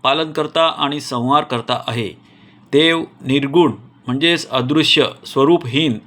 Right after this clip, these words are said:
आहे, कारण त्याला कोणतेही रूप नाही. देव सगुण सृष्टीमध्ये उपस्थित आहे, कारण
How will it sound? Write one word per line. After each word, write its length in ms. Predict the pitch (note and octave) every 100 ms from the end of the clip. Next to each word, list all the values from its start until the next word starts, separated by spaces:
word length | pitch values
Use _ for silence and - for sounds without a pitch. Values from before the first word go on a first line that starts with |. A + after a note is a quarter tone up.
| - -
आहे, 300 | B2 D3 G2+ - - - -
कारण 320 | C#3 E3 F3+ E3+
त्याला 220 | D3+ D#3
कोणतेही 580 | D#3 D3+ C#3 C3 D#3 D#3+
रूप 320 | D3 C#3+ C#3
नाही. 340 | C3 A#2+ A#2 F#2+ - _ _ _ -
देव 260 | B2+ E3 E3+
सगुण 480 | - C#3+ F3 D#3 G#2 -
सृष्टीमध्ये 720 | - - D#3 - G3 F3+ E3+ E3+
उपस्थित 640 | C#3+ E3+ D#3+ F#3 E3+ - - - - -
आहे, 220 | B2 A2 E2+ - - - -
कारण 320 | D3 E3 F3